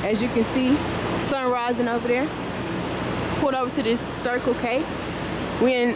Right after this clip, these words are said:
Illinois right now. I'm about to go inside and wash my face, brush my teeth, and I was hungry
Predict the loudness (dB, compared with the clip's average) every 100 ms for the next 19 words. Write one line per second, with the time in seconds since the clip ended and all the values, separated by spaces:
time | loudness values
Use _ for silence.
0 | 2 2 4 4 4 2 0 0 0 0
1 | 0 0 0 0 0 2 0 0 -2 0
2 | -2 0 0 0 0 0 2 0 0 0
3 | 0 0 0 0 2 2 2 0 0 0
4 | -2 0 2 4 4 2 -2 0 0 2
5 | 4 4 4 0 -4 -4 -4 -4 -4 -4
6 | -2 -2 -2 -2 -2 0 4 4 4 4
7 | 2 4 4 4